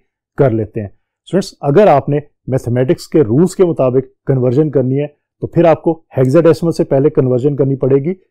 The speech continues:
decimal के अंदर, फिर decimal से आप binary के अंदर conversion करेंगे, तब आपका result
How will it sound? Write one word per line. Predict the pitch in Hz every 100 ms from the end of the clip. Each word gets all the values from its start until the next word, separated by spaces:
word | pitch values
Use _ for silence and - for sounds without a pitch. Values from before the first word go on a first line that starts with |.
| _ 107
decimal | 135 123 143 123
के | 120
अंदर, | 107 101 - _ _ _ -
फिर | 208 120
decimal | 139 131 185 190
से | 175
आप | 165 143 101
binary | 120 131 151
के | 156
अंदर | 131 127
conversion | 123 113 107 117
करेंगे, | 113 120 131 143 _ _ _ 170
तब | 165
आपका | 147 - 147
result | 117 139 151